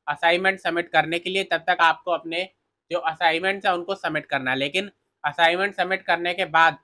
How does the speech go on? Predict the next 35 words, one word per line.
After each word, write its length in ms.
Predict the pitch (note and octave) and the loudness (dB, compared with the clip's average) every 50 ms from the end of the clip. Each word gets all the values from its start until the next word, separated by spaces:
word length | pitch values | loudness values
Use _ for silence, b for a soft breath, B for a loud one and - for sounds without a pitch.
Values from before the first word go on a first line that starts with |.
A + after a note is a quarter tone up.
| _ _ _ _ _ _ - | _ _ _ _ _ _ 0
एक 240 | E3 F#3 G3 G3 - | 0 0 0 0 -2
चीज़ 240 | G#3 G3+ G3 G3 - | -2 -2 -2 -2 2
का 80 | G3+ G3 | 4 6
आपको 320 | F#3 F3+ - - G3 G3 G3+ G3+ G3+ _ _ _ _ _ | 6 6 4 0 -2 -4 -4 -4 -8 _ _ _ _ _
विशेष 440 | C3 C3 D#3 D#3+ D#3+ F#3 F#3 G3 G3+ F#3+ | -8 -8 -8 -6 -4 -2 -2 -2 -2 -4
ध्यान 380 | - E3+ E3 D#3+ E3+ F3+ F3 | -8 -2 4 4 4 4 4
रखना 280 | D#3 D3 - E3+ F3+ F#3 | 2 0 2 4 6 6
होता 280 | F3+ F3 E3+ E3+ F3+ F#3 | 6 6 4 4 4 4
है, 80 | F#3+ | 4
एक 260 | F3+ - E3+ F#3 F#3+ F#3+ | 4 2 -2 -2 -2 -4
मिस्टेक 400 | F3+ E3 D#3+ - - F3 F3 E3+ | -8 -8 -8 -6 -4 -4 -2 -2
है 120 | F#3 F#3 | -2 -4
जो 140 | E3+ F3+ E3 | -4 -4 -6
कि 120 | E3+ F#3 F3 | -4 0 2
आप 180 | F3 F3 E3+ D#3+ | 2 2 2 0
बिल्कुल 340 | D#3 C#3+ C#3 - F3+ F3+ | -6 -8 -6 -6 -6 -6
भी 100 | F3+ G3 | -4 -4
ना 140 | F#3+ F#3 F3 F3 | 0 0 0 0
करें 320 | - F3 E3 E3+ F#3+ F#3+ | 0 -2 -2 -2 -4 -4
क्योंकि 580 | - _ _ _ _ _ _ E3+ E3 D#3+ G#3+ G#3+ | -6 _ _ _ _ _ _ -8 -8 -4 -2 -2
उसको 280 | G3 F#3+ F#3 - - G3+ | -2 -2 -2 -6 -4 0
आगे, 280 | G3 E3+ E3 E3 E3 E3+ | 2 4 4 2 2 -2
उससे 340 | F3+ F3+ E3 - _ G3+ G3+ F#3+ | -8 -10 -12 -10 _ 2 4 4
आपको 340 | F3 E3+ - - F#3+ G3 F#3 - | 4 4 2 0 -4 -4 -2 0
काफ़ी 340 | F3+ E3 D#3 D3+ - F#3+ F#3+ - | 2 2 2 0 -2 -4 0 2
आगे 260 | D#3+ D#3 D3+ D#3+ F3 F3+ | 4 4 4 2 -2 -4
नुकसान 400 | E3+ D3 - _ D#3 D3 D#3 D#3+ | -4 -8 -4 _ 2 2 2 2
हो 180 | D3 C#3+ C3+ C3 | 0 -4 -6 -6
सकता 340 | - C3 - _ - B2 | -8 -12 -12 _ -4 -2
है। 200 | A#2+ A#2 A2 G#2 - _ _ _ _ _ _ _ | -2 -2 -4 -6 -10 _ _ _ _ _ _ _
तो 60 | - - | -16 -16
क्या 240 | - - F#3+ F3+ F#3 | -2 2 4 6 6
वो 160 | F#3+ G#3 G#3 | 4 2 -2
मिस्टेक 460 | G3 F3+ F3 F3 _ F#3+ F#3+ F#3+ F#3 G3 | -4 -6 -8 -6 _ -2 -2 0 0 0
है, 320 | G3 G3 G3 F#3+ - _ | 0 0 0 -2 -6 _